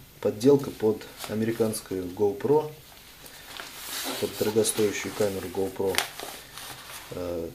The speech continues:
китайский, в общем, э, аппарат пришел ко мне. Сейчас я буду делать анбоксинг. Потом буду я тестировать, делать обзор на нее.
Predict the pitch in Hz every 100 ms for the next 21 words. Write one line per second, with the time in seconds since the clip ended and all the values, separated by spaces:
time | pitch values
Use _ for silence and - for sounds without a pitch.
0 | - - - 139 135 127 113 110 113 -
1 | 98 90 - - - - - - - -
2 | - - - - - - 107 107 98 -
3 | - - 85 - 139 151 135 135 131 127
4 | - - - - - 117 120 104 107 104
5 | 98 - - 101 104 110 104 - 107 107
6 | 107 104 - 92 95 90 127 127 - -
7 | - - 113 107 104 98 98 92 - -
8 | - 113 - 180 170 156 143 - - -
9 | 95 101 98 - 98 123 160 151 147 139